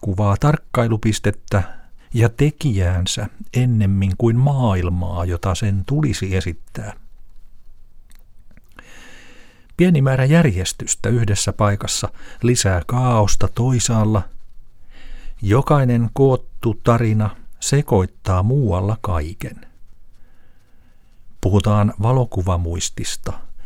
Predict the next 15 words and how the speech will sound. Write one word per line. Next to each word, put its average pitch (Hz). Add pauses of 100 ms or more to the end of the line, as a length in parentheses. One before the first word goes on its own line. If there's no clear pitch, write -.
(200)
mutta -
mielikuvat 110 (180)
eivät 117
ole 87
valokuvan 101
kaltaisia. 101 (840)
Mielikuvissa 107
ei 117
ole 107
vain 110
yhtä 117
pakopistettä - (180)
ja 107
yhtä 107
tarkkailukulmaa, 107